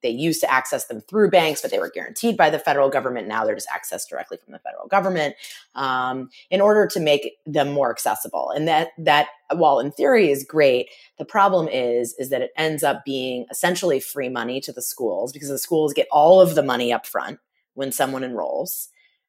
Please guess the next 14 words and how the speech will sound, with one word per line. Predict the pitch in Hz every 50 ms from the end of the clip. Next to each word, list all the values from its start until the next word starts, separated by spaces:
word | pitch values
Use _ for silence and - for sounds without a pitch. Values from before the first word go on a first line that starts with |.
| _ _
Um, | - 131 127 127 127 127
there's | 147 151 156 151 156
no | 156 156 156 160 160 160 165 165 -
risk | - 160 156 147 139 - - -
sharing. | - - 175 143 139 135 135 135 131 135
There's | 135 131 131 151
no | 147 143 147 151
incentive | 143 139 135 - - - 143 139 139 139 135 135
or | 127
kicker | - - 175 156 - 143 135 123 127 127 - -
if | 127 - -
people | - 127 - 131 127
actually, | 120 123 - - - 139 135 127
like, | 127 127 127 -